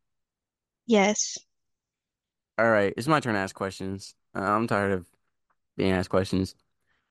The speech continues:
Speaker 2: What popular Christmas song was actually written for Thanksgiving?
Speaker 1: Mm, for Thanksgiving instead?
Speaker 2: Yeah. I don't know what the context for this is, but it's pretty interesting.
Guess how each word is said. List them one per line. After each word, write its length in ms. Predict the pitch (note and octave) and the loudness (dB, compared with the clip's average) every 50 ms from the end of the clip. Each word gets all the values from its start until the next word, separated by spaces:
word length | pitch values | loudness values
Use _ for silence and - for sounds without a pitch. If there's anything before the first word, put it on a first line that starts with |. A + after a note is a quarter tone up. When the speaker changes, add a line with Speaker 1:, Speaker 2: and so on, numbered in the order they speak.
| _ - | _ 2
Speaker 2:
What 240 | - B2+ D#3 - - | 4 4 4 4 2
popular 460 | - D#3 D3+ D3+ C#3+ C3 B2 A#2+ A2+ | 2 2 2 2 4 4 4 4 4
Christmas 440 | - - C#3 C#3 - G#2+ F#2 G2 - | 4 2 0 2 2 2 0 0 0
song 420 | - F#2+ F#2 F2+ F2 F2+ F#2 - - | 2 2 2 2 2 0 -4 -4 -2
was 220 | F#2+ G2 F#2+ - - | -2 -2 -2 0 2
actually 480 | - A2+ C#3 D3+ - - C3 B2+ B2+ A2 | 2 2 2 2 0 0 0 2 2 2
written 360 | G#2+ A#2+ A2+ - - F#2 F2 | 2 2 0 0 -2 -4 -6
for 160 | F#2 - - | -6 -8 -8
Thanksgiving? 840 | F2+ - G2 G2 G#2 G#2 - - - G#2 G2 - - - G2+ A2 B2 _ _ _ _ _ _ _ _ _ _ _ _ _ _ - - B3 | -6 -4 -2 -2 -2 -2 -4 -2 -2 -2 -2 -4 -8 -10 -12 -14 -16 _ _ _ _ _ _ _ _ _ _ _ _ _ _ -8 -2 0
Speaker 1:
Mm, 600 | A3+ A3 A3 A3 A3 A3 A3 A3 A3 A3 A3 - - - _ _ _ _ _ _ _ _ _ _ _ _ _ _ _ _ _ - - | 2 4 4 6 6 6 6 6 6 4 2 0 -2 -8 _ _ _ _ _ _ _ _ _ _ _ _ _ _ _ _ _ -14 -4
for 160 | - A#3+ A3 | 0 2 2
Thanksgiving 800 | G#3+ - - G#3 G#3 G#3+ A3 - - - - G3 G3 G#3 A3+ A#3 | 2 2 2 2 4 4 2 0 -2 -4 -2 -2 0 2 2 2
instead? 720 | A3 G#3 G#3 G#3 - - - - - - - A#3+ C4 C4+ C#4+ C#4+ C#4 - - - - _ _ _ _ _ _ _ _ _ _ _ _ _ _ _ _ _ _ _ _ _ _ _ _ _ _ _ _ _ _ _ _ _ _ _ _ _ _ _ _ _ | 2 2 0 -2 -4 -6 -8 -8 -6 -2 0 0 2 2 2 0 -2 -6 -8 -16 -20 _ _ _ _ _ _ _ _ _ _ _ _ _ _ _ _ _ _ _ _ _ _ _ _ _ _ _ _ _ _ _ _ _ _ _ _ _ _ _ _ _
Speaker 2:
Yeah. 500 | - A2 A2 A2 A2 G#2+ G#2 G2 G2 F#2+ G2 - _ _ _ _ _ _ _ - | -2 2 4 6 6 6 6 6 4 0 -2 -8 _ _ _ _ _ _ _ -4
I 40 | - | 0
don't 160 | A2 B2+ C3 | 2 2 4
know 100 | C3 C3 | 4 4
what 140 | B2+ A#2+ A2+ | 2 2 0
the 80 | G#2 F#2+ | -2 -4
context 560 | - - G2 F#2+ G2 G2+ - A2 A#2 - - | -6 -2 -2 -2 -2 -2 -2 -4 -6 -6 -6
for 100 | C3 B2+ | -6 -4
this 180 | C3 C3+ C3+ - | -4 -6 -6 -6
is, 400 | C#3 C#3+ D3 D3 C#3+ C3+ - _ - | -6 -4 -4 -4 -6 -8 -12 _ -4
but 140 | A2+ G#2+ G2+ | -2 -2 -2
it's 100 | G2 - | -2 -4
pretty 200 | - G2+ F2+ F2+ | -6 -6 -4 -6
interesting. 560 | F2+ F#2 - - A2 - - - G2+ G#2 | -8 -10 -12 -16 -18 -18 -16 -16 -16 -16